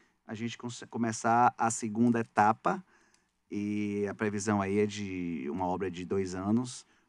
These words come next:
mas que a gente ainda tá com esses, essas indefinições em relação ao que a gente chama de pulmão, que é justamente você tirar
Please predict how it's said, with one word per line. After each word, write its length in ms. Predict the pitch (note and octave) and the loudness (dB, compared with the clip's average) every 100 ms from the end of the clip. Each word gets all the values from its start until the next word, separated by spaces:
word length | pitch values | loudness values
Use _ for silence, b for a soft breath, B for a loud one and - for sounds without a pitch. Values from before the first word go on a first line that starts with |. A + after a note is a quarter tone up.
| - | -16
mas 640 | F#2+ F#2+ F#2+ F#2+ G2+ G#2 | -8 -4 -4 -4 -4 -6
que 100 | - | -8
a 40 | F#2+ | -10
gente 180 | G2 | -8
ainda 140 | G2 F#2+ | -8 -6
tá 220 | F#2+ G2 | -4 -4
com 180 | G2 G#2 | -2 -4
esses, 480 | G2 - F#2 F2 - _ | -4 -8 -10 -12 -16 _
essas 260 | F#2 G2 F#2 | -12 -8 -4
indefinições 760 | G2+ F#2+ G2+ F#2+ F2+ G2 G2 | -2 -2 -4 -6 -6 -6 -4
em 60 | G2+ | -4
relação 480 | G2+ F#2+ - G2 G#2 | -4 -4 -6 -4 -2
ao 80 | G2+ | -2
que 100 | G#2 | -4
a 40 | |
gente 160 | G2+ G2+ | -6 -4
chama 160 | G#2+ | -4
de 120 | G2+ | -2
pulmão, 440 | G2 B2 A2 G2 F#2+ | 0 2 4 2 -4
que 80 | F2 | -8
é 60 | |
justamente 380 | F#2+ G2+ G2+ G2+ | -8 -6 -6 -6
você 220 | G2+ G2 | -6 -8
tirar 460 | F#2 G2 G2 B2+ | -8 -4 0 0